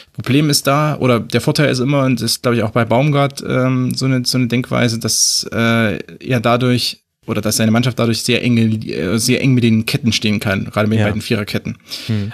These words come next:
Speaker 1: Ähm, und man sehr leicht diese Viererketten auch einfach forma-, äh, formiert, ähm, das es einer Mannschaft sozusagen leichter macht, kompakt zu stehen,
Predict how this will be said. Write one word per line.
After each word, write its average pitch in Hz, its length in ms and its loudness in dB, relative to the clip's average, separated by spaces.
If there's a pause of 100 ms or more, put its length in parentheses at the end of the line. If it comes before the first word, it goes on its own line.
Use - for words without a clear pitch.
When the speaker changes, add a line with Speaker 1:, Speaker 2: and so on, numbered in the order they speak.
(140)
Speaker 1:
Ähm, 110 560 4
und 120 260 0
man 120 320 4
sehr 123 320 2
leicht 120 320 2
diese 110 160 -2
Viererketten 117 540 0
auch 110 420 0
einfach - 400 -6
forma-, 110 280 2
äh, 78 200 -6
formiert, 117 600 2
ähm, 104 640 0
das 101 200 -2
es - 80 -2
einer 107 160 2
Mannschaft 113 280 2
sozusagen 110 300 0
leichter 104 300 0
macht, 113 160 0
kompakt - 380 -2
zu 107 100 -2
stehen, 104 400 -2